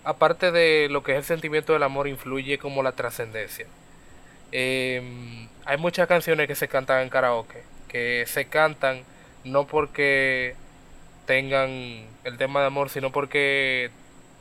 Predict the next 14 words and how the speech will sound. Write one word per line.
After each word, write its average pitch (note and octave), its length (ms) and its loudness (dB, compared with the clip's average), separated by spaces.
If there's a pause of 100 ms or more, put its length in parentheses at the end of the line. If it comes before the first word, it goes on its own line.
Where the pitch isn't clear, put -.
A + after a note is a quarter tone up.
(600)
marcaron C3 680 6
tendencia. A2 540 -8 (1080)
Porque C3+ 160 2
por C#3 140 0
lo D3 80 4
menos E3+ 260 6
yo, G3 480 6 (320)
cuando C#3+ 280 2
salió C#3+ 280 4
Despacito, E3 960 4
cuando C#3 240 -2
salió C3+ 380 2
Gangnam C#3 320 2
Style, C#3+ 540 4